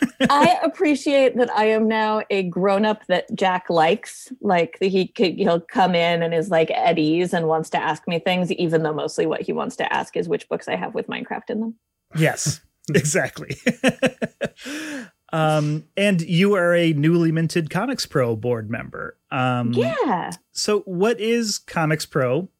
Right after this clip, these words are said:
Speaker 1: Why is it a big deal to serve on the board?
Speaker 2: So Comics Pro is the professional organization for, uh, professional retailers. So we're a, gosh, I'm gonna get this wrong. We're a five oh one C six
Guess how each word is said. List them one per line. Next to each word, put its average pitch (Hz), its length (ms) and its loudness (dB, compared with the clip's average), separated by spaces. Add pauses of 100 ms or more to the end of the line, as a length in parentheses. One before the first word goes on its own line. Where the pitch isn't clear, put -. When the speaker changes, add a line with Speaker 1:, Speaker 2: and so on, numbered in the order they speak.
(140)
Speaker 1:
Why 120 260 -4
is 139 200 0
it 151 80 -2
a 151 60 0
big 147 200 -4
deal 165 240 -2
to 170 140 -6
serve 185 320 -4
on 202 120 -2
the 208 60 -4
board? 202 340 -6 (600)
Speaker 2:
So 294 300 0
Comics 302 380 0
Pro 302 440 0
is 240 340 6
the 233 120 4
professional 233 560 2
organization 208 720 2
for, 180 680 2
uh, 175 200 2
professional 196 500 0
retailers. 165 640 -2
So 175 180 0
we're 160 380 2 (100)
a, 151 460 2
gosh, 143 180 -6
I'm 160 80 -6
gonna 151 160 -2
get - 140 -4
this 165 160 -8
wrong. - 320 -8 (320)
We're 185 120 2
a 185 80 2
five 190 340 2
oh 196 100 4
one 196 320 2
C 185 300 -2
six - 560 -4